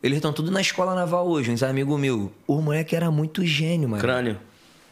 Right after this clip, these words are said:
Speaker 1: Mas também, tipo, tudo três anos de curso, dois anos, um, quatro anos, tudo tentando já há mó tempão, tá ligado? E eu falei, "Pô, eu tenho que ficar no nível desses moleque aí." Mas pra chegar no nível dos caras, do conhecimento, eu tinha que estudar muito. Aí eu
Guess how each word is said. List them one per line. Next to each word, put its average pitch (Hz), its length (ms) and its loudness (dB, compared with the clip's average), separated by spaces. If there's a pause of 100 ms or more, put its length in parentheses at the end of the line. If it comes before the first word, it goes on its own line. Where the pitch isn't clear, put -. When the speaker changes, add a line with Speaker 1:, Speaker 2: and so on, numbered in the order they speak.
(320)
Speaker 1:
Mas 120 140 0
também, 127 240 0
tipo, 180 240 -2
tudo 156 240 -2
três 160 300 0
anos 160 180 0
de 151 80 2
curso, 143 640 0
dois 117 360 0
anos, 131 400 2
um, 131 140 0
quatro 139 400 0
anos, 131 340 0
tudo 151 200 -2
tentando 165 400 0
já 160 140 0
há - 20 0
mó 156 120 0
tempão, 156 600 -2 (240)
tá 101 100 -6
ligado? 107 460 0 (460)
E - 60 -2
eu 113 60 0
falei, 131 200 -2
"Pô, 151 180 -6
eu 156 80 -2
tenho 107 140 -10
que - 80 -20
ficar 110 260 -8
no 120 80 -4
nível 113 220 -4
desses 135 260 -2
moleque 139 400 -2
aí." 139 380 -2
Mas 98 140 -12
pra 110 200 -8
chegar 104 400 -6
no 123 60 -8
nível 123 200 -6
dos 120 240 -2
caras, 127 440 -6 (200)
do 104 140 -14
conhecimento, 110 840 -8
eu 143 180 -6
tinha 123 160 -10
que - 60 -10
estudar 117 320 -6
muito. 131 320 -6
Aí 113 140 -6
eu 139 140 -6